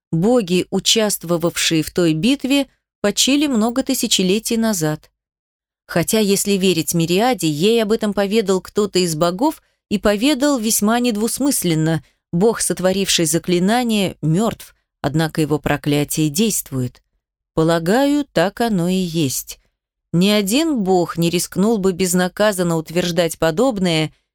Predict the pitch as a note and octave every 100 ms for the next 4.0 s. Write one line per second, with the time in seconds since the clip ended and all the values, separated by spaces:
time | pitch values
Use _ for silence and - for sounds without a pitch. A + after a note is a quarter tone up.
0 | _ F3+ F#3+ G3 G3+ A#3 A3 - F#3+ G3+
1 | G3 F#3+ - F3 F#3+ G#3 G3+ F3 F#3 G#3
2 | - G3+ F#3+ F#3+ E3+ E3+ F3 F3+ F#3 F3+
3 | F3 E3+ E3 E3 D#3+ - D#3 - D3